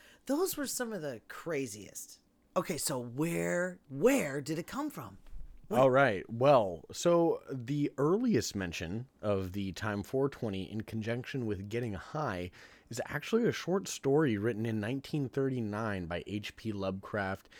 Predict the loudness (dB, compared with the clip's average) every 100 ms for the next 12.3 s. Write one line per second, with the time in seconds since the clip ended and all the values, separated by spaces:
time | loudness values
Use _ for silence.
0 | -16 -6 -4 -2 -2 -2 -4 2 4 4
1 | 4 0 -2 0 2 4 2 0 -4 -2
2 | 0 2 0 -2 -8 -12 0 2 4 4
3 | 4 4 2 -2 -2 0 0 -2 -4 -8
4 | -6 -4 -2 -2 -2 -2 -2 -4 -6 -8
5 | -8 -10 -12 -12 -12 -12 -10 -8 -8 -12
6 | -10 -14 _ -20 -20 _ _ -4 -4 -4
7 | -6 -4 0 4 4 4 2 0 0 2
8 | 4 4 2 2 2 2 0 -2 -4 -6
9 | -2 4 8 8 8 4 2 0 -4 -4
10 | -4 -2 -4 -6 0 2 2 0 -4 -4
11 | -2 -2 -4 -4 -4 -4 -6 -4 -4 -4
12 | -4 -6 -6